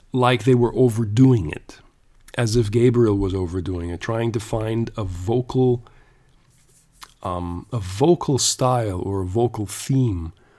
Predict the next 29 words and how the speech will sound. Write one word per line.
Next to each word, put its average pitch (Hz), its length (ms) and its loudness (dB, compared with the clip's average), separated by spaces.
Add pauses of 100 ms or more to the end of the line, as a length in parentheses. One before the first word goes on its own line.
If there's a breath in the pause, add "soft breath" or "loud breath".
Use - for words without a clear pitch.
(680 soft breath)
that 117 400 -2
doesn't 135 300 6
fit 123 260 2
his 113 160 0
personality, 110 680 -2
that 123 220 -4
he, 117 120 0 (180)
it 117 140 -4
doesn't 127 320 2
fit - 380 -2
the 117 80 -2
music, 117 640 2 (120)
and 104 300 -4
it 110 160 -2
doesn't 107 280 6
fit 104 180 -4
his 92 140 -6
voice, 85 520 -6 (1040 soft breath)
at 107 140 -4
least 117 160 2
for 107 160 0
most 104 400 0
of 90 80 -6
the 87 80 -8
tracks, - 560 -10
which 107 180 -4
is, 104 540 -4 (1300 soft breath)
uh, 120 100 -10
sad 120 540 0